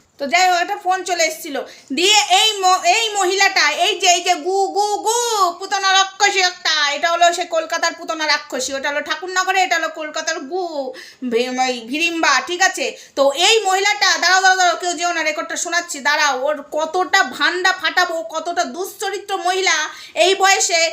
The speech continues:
এর, ওর হোটেলে যে খাওয়া দাওয়ার কত ইচ্ছা, এর ওর সাথে নটকগিরি তো ছাড়াচ্ছি, তোর ভান্ডা আমি এবার ফাটাবো, আমাকে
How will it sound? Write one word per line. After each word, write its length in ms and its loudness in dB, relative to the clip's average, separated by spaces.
এর, 200 4
ওর 160 8
হোটেলে 380 2
যে 160 2
খাওয়া 340 0
দাওয়ার 280 2
কত 200 -8
ইচ্ছা, 580 -2
এর 140 -2
ওর 60 2
সাথে 380 0
নটকগিরি 720 -2
তো 120 0
ছাড়াচ্ছি, 680 0
তোর 260 4
ভান্ডা 440 2
আমি 340 0
এবার 200 0
ফাটাবো, 380 -2
আমাকে 280 -4